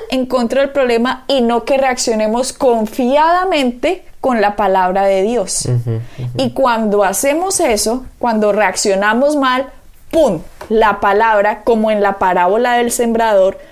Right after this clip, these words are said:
Speaker 1: no tiene efecto, no produjo ningún fruto. Sucedió lo del suelo número uno, lo del suelo número dos y lo del suelo número tres, significa que no trajo ningún fruto.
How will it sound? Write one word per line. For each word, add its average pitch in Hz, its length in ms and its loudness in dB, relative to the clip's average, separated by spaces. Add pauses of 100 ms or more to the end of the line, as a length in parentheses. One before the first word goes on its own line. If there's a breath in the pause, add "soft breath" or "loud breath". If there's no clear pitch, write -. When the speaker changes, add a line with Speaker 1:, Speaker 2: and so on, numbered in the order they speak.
(220 loud breath)
Speaker 1:
no 202 180 0
tiene 214 240 -2
efecto, 208 500 -4
no 190 260 -2
produjo 208 380 2
ningún 190 380 -2
fruto. 226 480 -4
Sucedió 180 560 0
lo 190 180 2
del 202 240 2 (160)
suelo 190 340 0
número 208 400 -2
uno, 294 380 -2 (240 loud breath)
lo 190 140 0
del 175 140 2
suelo 175 280 -2
número 240 400 -2
dos 247 280 -2 (100)
y 185 40 -4
lo 185 120 2
del 180 120 0
suelo 190 300 -2
número 233 340 -2
tres, 254 260 -4
significa 190 520 -2
que 233 100 -4
no 202 120 -4
trajo 190 240 -6
ningún 185 360 -4
fruto. 247 440 -4